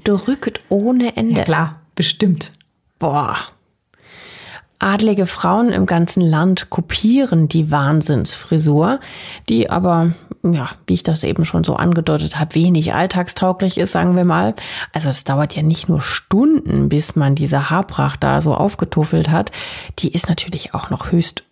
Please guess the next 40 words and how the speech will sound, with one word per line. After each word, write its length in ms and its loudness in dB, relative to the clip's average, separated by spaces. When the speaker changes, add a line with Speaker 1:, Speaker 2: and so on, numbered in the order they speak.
Speaker 1:
unpraktisch, 840 0
ne? 240 -2
Also, 340 0
das 240 -4
heißt, 360 0
äh, 200 0
die 400 -2
Damen 440 2
müssen 300 2
sich 220 -2
beispielsweise 640 -2
in 120 0
ihren 320 2
Kutschen 380 0
auf 200 -2
den 120 2
Boden 380 2
setzen 500 0
oder 180 2
den 220 2
Kopf 260 -4
aus 220 -2
dem 100 2
Fenster 400 -2
strecken, 560 0
<laughs> 200 -8
damit 260 -2
die 80 0
Frisur 540 0
halt 240 -2
genügend 420 2
Platz 360 -4
hat, 160 -2
ne? 120 2
Also, 200 0
ich 80 2
meine, 160 0
das 220 -4
ist 100 -2
schon 240 0